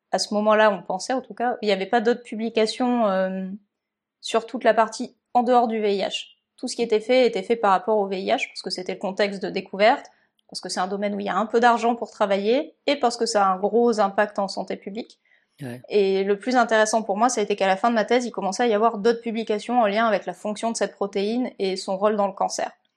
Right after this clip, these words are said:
Speaker 1: Et
Speaker 2: Dans le
Speaker 1: maintenant,
Speaker 2: cancer.
Speaker 1: quand on regarde la biblio, il y a à peu près les deux qui s'équilibrent.
Speaker 2: Ok. Et du coup, elle a un rôle à la fois sur le V I H et sur le cancer. C'est
Speaker 1: Ouais, elle est parfaite, cette protéine.
Speaker 2: Ok. <laughs> Et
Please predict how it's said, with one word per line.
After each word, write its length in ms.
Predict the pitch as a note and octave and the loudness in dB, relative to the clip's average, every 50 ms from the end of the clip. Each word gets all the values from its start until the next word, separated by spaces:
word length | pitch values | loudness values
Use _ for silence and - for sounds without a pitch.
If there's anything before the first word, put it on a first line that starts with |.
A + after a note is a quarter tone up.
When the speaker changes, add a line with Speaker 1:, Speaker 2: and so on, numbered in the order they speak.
| _ _ _ _ _ _ _ _ _ _ _ _ _ - _ _ _ _ - - | _ _ _ _ _ _ _ _ _ _ _ _ _ -20 _ _ _ _ -10 -8
Speaker 1:
Et 60 | F#3 | -8
Speaker 2:
Dans 60 | F3+ | -4
le 40 | - | -2
Speaker 1:
maintenant, 320 | G3+ G#3+ - A3+ A3+ A#3+ A#3+ | -2 -2 0 2 0 0 2
Speaker 2:
cancer. 20 | |
Speaker 1:
quand 220 | A#3+ G3 G3 - | 2 0 0 0
on 220 | G#3+ G3+ F#3+ G3 F#3 | -2 -2 -2 -2 -6
regarde 400 | G3 G3 G#3 G#3 A#3+ B3 B3 A3+ | -6 -4 2 4 6 6 6 4
la 140 | A3+ G#3+ G3+ | 0 -2 -2
biblio, 460 | G3+ A3+ G3+ G3+ A3 G3+ A3 A#3+ B3+ | -4 -8 -8 -8 -6 -2 0 0 0
il 80 | A#3+ | 0
y 60 | G#3 F#3 | 0 0
a 60 | F#3+ | 0
à 60 | F#3+ | 0
peu 160 | - - G#3 | 0 -2 -6
près 200 | G3+ - - A3 | -4 -2 -2 0
les 140 | G#3+ G3+ G3 | 0 0 -2
deux 160 | F3+ G#3+ A#3 | -2 -4 -4
qui 160 | A3+ - A3 | -4 -6 -10
s'équilibrent. 640 | G#3 - F#3 - - G3+ G#3 G#3 G#3+ G3+ F#3 E3 D#3+ F#3 F#3+ G#3 _ _ _ _ _ _ _ _ _ _ _ _ _ _ _ _ _ _ - F#3 | -10 -10 -12 -12 -10 -10 -8 -6 -6 -6 -6 -8 -8 -12 -14 -20 _ _ _ _ _ _ _ _ _ _ _ _ _ _ _ _ _ _ -10 -10
Speaker 2:
Ok. 140 | C#3 C3+ - | -8 -6 -6
Et 480 | A2 F#2+ _ _ _ _ _ - B2 | -6 -8 _ _ _ _ _ -20 -20
du 140 | A2+ G#2+ A2 | -18 -14 -4
coup, 140 | - D3 C#3+ | 2 4 6
elle 140 | C3 A#2 A#2 | 6 6 4
a 60 | A#2 | 2
un 60 | A2+ A2+ | 0 2
rôle 240 | A2+ C3 C#3 C#3 | 4 4 4 4
à 60 | C3+ B2 | 6 4
la 120 | B2 B2 | 4 2
fois 200 | - - D3 C3+ | 2 0 -2 0
sur 160 | - - C3 | 0 0 -2
le 60 | B2 | 0
V 80 | B2 B2 | 2 2
I 40 | C3+ | 2
H 180 | D3 D3 - - | 2 0 -4 -6
et 80 | C#3 A#2+ | -8 -8
sur 180 | - - C3+ | -8 -6 -6
le 120 | B2+ B2 A#2+ | -6 -6 -6
cancer. 360 | - B2+ A#2+ - A2 G2+ - _ _ - | -8 -12 -14 -14 -16 -16 -18 _ _ -20
C'est 80 | C3 A#2+ - - - _ - | -20 -20 -20 -20 -20 _ -2
Speaker 1:
Ouais, 180 | - B3 A#3+ - - | 0 2 2 2 2
elle 140 | - A3+ A3 | 0 0 0
est 60 | G#3 | 0
parfaite, 360 | - A3+ - - - A#3 - | -2 -2 -2 0 -4 -4 -4
cette 160 | - F#3+ - | -6 -10 -12
protéine. 420 | _ - G3+ - G3+ G3+ G3+ G3 G3 _ - G#3+ F#3 E3 D#3 _ _ - D#3 | _ -10 -10 -10 -8 -12 -12 -12 -16 _ -20 -20 -20 -20 -20 _ _ -10 -8
Speaker 2:
Ok. 100 | C3+ C3+ | -4 -4
<laughs> 600 | A2 F#2 - _ - C#3 - - - - - C#3+ | -4 -6 -6 _ -20 -18 -18 -16 -16 -14 -12 -12
Et 120 | C3 | -14